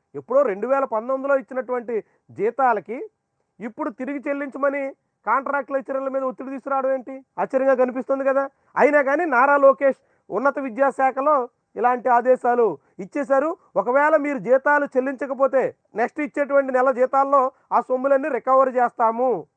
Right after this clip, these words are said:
అంటూ అధికారిక ఉత్తర్వులు. ఎంత ఆసక్తికరంగా ఉంది చూడండి. రాష్ట్రంలో కూడా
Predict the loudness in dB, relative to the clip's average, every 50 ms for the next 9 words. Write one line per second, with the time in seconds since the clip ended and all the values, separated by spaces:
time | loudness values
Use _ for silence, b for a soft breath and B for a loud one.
0 | _ -6 -6 -4 -4 -4 0 0 0 0 -2 _ _ _ -6 -4 -4 -4 -2 0
1 | 0 2 2 0 0 -2 -4 -6 -4 -4 -4 -4 -4 -6 -8 -14 -18 _ _ _
2 | _ -12 -12 -4 2 2 2 2 2 -2 -6 -6 -4 -4 -4 -2 -4 -6 -6 -4
3 | -6 -6 -6 -8 -10 -14 -20 _ _ _ _ -4 -2 -2 -2 -2 0 0 2 2
4 | 2 0 0 0 -2 -2